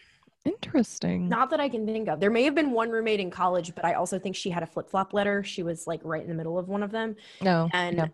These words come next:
Speaker 2: every time I take the test, I am polar, like, seventy percent on every single one of them. There's no doubt about
Speaker 1: I got the screenshots.
Speaker 2: Yeah,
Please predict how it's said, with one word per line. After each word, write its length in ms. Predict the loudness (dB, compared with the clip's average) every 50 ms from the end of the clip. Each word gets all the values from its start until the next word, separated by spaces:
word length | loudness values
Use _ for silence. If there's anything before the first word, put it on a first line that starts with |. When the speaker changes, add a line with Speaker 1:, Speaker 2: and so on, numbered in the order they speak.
| _ _ 4
Speaker 2:
every 280 | 6 6 6 6 2
time 200 | 0 2 2 4
I 120 | 4 4 4
take 200 | 2 0 -2 -2
the 60 | -2
test, 260 | -2 0 0 0 0 -2
I 120 | 0 0 2
am 240 | 2 0 -2 -6 -10 _ -14
polar, 760 | -12 -12 -6 -2 -2 -2 -2 -2 -4 -4 -4 -4 -6 -8 _ _ _ _ _ _ _ _ _ _ _ -12 -8 -2 0
like, 220 | 0 0 0 -2 -8 -10
seventy 500 | -8 0 4 6 6 6 6 2 0 0
percent 460 | -2 -4 -4 -4 -4 -6 -8 -10 -10 _ -2
on 160 | -2 -2 -2 -2
every 260 | -2 -2 -2 -2 -4 -6
single 300 | -6 -6 -4 -4 -4 -4
one 160 | -4 -6 -6
of 100 | -8 -8
them. 200 | -10 -6 -2 0
There's 260 | 2 2 2 2 2
no 240 | 2 4 4 4 4
doubt 420 | 4 2 2 2 0 -2 -4 -4 _ 2
about 500 | 2 4 4 4 2 0 0 -2 -4 -8 _ _ _ _ _ _ _ _ _ _ _ _ _ -8
Speaker 1:
I 60 | -4
got 180 | -2 -2 -2 -2
the 80 | -2
screenshots. 680 | -4 0 0 2 2 4 4 4 2 2 0 -4 -14 -20 _ _ _ _ _ _ _
Speaker 2:
Yeah, 140 | 0 0 0